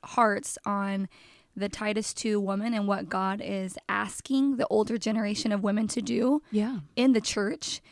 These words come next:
Speaker 1: to be, to take it seriously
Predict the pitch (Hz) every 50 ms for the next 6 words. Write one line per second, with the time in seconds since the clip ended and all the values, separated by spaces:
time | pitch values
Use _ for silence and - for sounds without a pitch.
0 | - - - - - _ _ - - - 240 226 190 - - 214 214 214 214 214
1 | 220 226 - - - 196 180 - - - _ _ _ _ _ _ _ - - -
2 | - 262 247 226 220 208 190 - _ _ - - - - 247 262 - 302 277 -
3 | - - 220 208 202 214 202 - - 233 233 233 208